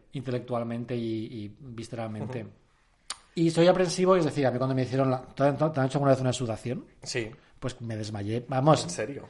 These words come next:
Speaker 1: Me caí redondo y me dice el
Speaker 2: Madre
Speaker 1: señor,
Speaker 2: mía.
Speaker 1: "Es normal", y yo en plan, "Eh, no vuelvo a follar.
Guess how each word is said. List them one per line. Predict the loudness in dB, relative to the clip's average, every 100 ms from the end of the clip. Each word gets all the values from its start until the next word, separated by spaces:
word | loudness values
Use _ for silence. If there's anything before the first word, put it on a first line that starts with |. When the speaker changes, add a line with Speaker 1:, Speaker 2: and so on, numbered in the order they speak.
| -4
Speaker 1:
Me | 0
caí | 4 6
redondo | 8 10 10 8 6 6
y |
me | 2
dice | 2 0
el |
Speaker 2:
Madre | -2
Speaker 1:
señor, | 2 2 2
Speaker 2:
mía. | 0
Speaker 1:
"Es |
normal", | 0 2 4 4
y | 4
yo | 2
en | 2
plan, | 2 2
"Eh, | -2 -2 0 0 0 0 -4 -2
no | 0
vuelvo | 8 8 8
a | 4
follar. | 2 2 0 0